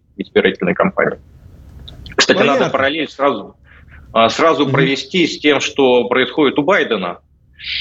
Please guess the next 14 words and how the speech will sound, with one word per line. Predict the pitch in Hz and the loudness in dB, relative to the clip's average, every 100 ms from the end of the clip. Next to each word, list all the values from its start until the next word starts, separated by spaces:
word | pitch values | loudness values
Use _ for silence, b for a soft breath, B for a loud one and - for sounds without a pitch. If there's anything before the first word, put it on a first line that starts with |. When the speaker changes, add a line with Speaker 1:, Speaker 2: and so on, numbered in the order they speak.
| B - - | B -14 -4
Speaker 1:
А, | 110 107 104 107 104 | 2 4 4 2 0
я | 107 127 | 0 0
вот | 131 | 0
у | 123 | -4
себя | 127 139 131 | 0 2 2
в, | - - - | -2 -10 -6
э, | 113 107 | 0 0
в | - | 2
канале | 127 151 123 | 2 2 0
щас | - 104 127 | -2 -2 2
выложил | 139 120 107 - | 2 2 0 0
последний | 113 147 127 117 | -2 0 2 0
пост. | 117 180 185 - - | 2 2 0 -4 -2
Э, | 104 98 | 0 2